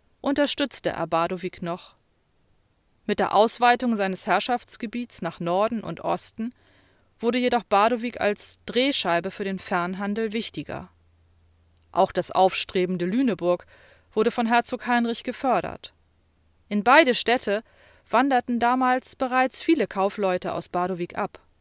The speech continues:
Die Badowiker waren natürlich entsetzt über den Niedergang ihrer Heimat. Einige Jahre später schien sich das Schicksal zu Badowiks Gunsten zu wenden.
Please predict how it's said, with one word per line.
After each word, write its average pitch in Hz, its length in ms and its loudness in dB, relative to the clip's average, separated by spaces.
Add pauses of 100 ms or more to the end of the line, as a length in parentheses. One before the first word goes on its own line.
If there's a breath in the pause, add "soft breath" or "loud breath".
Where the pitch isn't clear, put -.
(640)
Die 180 80 -4
Badowiker 175 560 4
waren 175 220 4
natürlich 175 400 -4
entsetzt 160 580 -2
über 160 220 -12
den 165 160 -8
Niedergang 170 480 -4
ihrer 160 340 -10
Heimat. 156 480 -12 (1600)
Einige 220 360 2
Jahre 233 320 4
später 240 480 0
schien 254 260 -2
sich 247 160 -6
das - 400 -4
Schicksal 240 560 -2
zu - 160 -8
Badowiks 226 640 0
Gunsten 262 500 -6
zu 160 220 -8
wenden. 170 460 -8